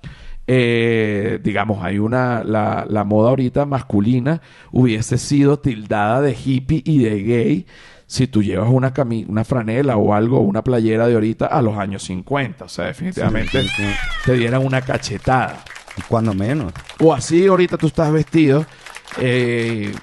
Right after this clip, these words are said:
Speaker 1: y, y, y lo pongo. A mí me parece estupendo como tú estás vestido. Y te dije,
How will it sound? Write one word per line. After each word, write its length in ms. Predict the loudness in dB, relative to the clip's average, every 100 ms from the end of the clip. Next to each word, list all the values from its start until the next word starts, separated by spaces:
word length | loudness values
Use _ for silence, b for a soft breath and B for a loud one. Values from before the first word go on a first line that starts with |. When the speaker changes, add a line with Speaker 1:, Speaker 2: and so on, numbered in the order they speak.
| -8 -6
Speaker 1:
y, 280 | -6 -4
y, 140 | -6 -4
y 100 | -2
lo 120 | 0 2
pongo. 400 | 4 2 2 -4
A 40 |
mí 100 | -4
me 100 | -4
parece 280 | -4 -6 -6
estupendo 480 | -4 -4 -2 -2 -4
como 180 | -4 -6
tú 100 | -6
estás 220 | -4 -2
vestido. 420 | -4 -2 -2 -2
Y 80 | -4
te 160 | -2 -2
dije, 240 | -2